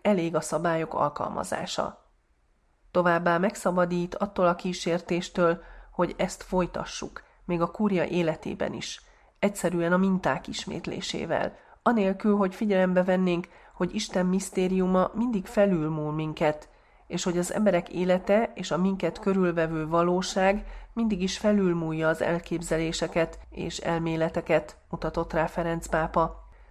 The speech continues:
Szükség van a lelki megkülönböztetésre,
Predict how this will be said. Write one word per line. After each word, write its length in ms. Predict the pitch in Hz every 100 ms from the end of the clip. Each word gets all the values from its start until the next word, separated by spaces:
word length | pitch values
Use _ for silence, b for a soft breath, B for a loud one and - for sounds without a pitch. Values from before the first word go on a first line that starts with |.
| -
Szükség 420 | - 254 - 208
van 140 | 214
a 80 | 214
lelki 340 | 208 208 202 165
megkülönböztetésre, 1400 | 160 - 170 165 160 160 170 170 165 170 170 170 170